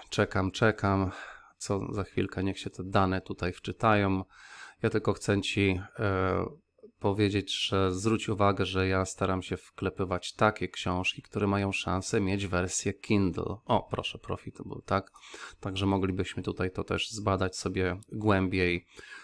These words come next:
które mają mało reviewsów, które można pokonać, gdzie, gdzie jest tak zwany gap, bo dobry research nie polega na skopiowaniu książki i dodawaniu więcej tego samego, tak? Tylko polega na tym,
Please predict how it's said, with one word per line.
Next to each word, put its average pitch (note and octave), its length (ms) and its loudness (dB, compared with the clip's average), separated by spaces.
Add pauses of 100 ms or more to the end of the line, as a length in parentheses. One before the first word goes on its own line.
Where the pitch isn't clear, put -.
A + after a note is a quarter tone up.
które G2 280 2
mają F#2+ 220 4
mało F#2 280 2
reviewsów, G2+ 440 -2
które G2 200 -4
można F#2+ 280 -2
pokonać, F#2+ 640 -2
gdzie, G2 520 2
gdzie G#2+ 220 4
jest F#2+ 180 2
tak G2+ 140 -2
zwany F#2+ 400 0
gap, G#2+ 420 6
bo G2 220 0
dobry A#2 560 4
research G#2+ 460 0
nie A2 120 0
polega G#2+ 400 4
na G2 160 0
skopiowaniu G#2 720 0
książki F#2+ 760 2 (340)
i C3 100 2
dodawaniu G2+ 640 4
więcej G#2+ 560 4
tego G2+ 300 2
samego, F#2 640 0
tak? - 300 0 (360)
Tylko G#2+ 260 0
polega G2+ 380 0
na A2 340 6
tym, D3 340 4